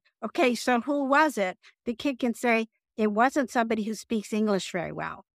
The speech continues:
So they'll know whether it was a foreigner or not. It was somebody young, or it was somebody old, or it was a woman.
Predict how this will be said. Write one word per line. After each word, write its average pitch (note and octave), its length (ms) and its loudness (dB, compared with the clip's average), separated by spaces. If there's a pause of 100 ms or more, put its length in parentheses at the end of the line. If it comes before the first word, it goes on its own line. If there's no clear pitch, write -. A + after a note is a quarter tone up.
(180)
So G#3 240 0
they'll F#3+ 260 2
know F#3+ 440 4
whether F3+ 340 -2
it F#3+ 200 -6
was F3 240 -6 (120)
a F#3 60 -10
foreigner F#3 520 -2
or F3+ 60 -4
not. F3+ 320 -4 (240)
It F#4+ 100 2
was A#4 120 -4
somebody G#4+ 320 0
young, G3 720 2
or A#3 120 4
it A#3 120 4
was A#3 100 -6
somebody C#4 400 2
old, A#3+ 540 0
or G3+ 160 0
it G#3 180 -4
was F#3 220 -4
a G3+ 40 0
woman. F3 540 -2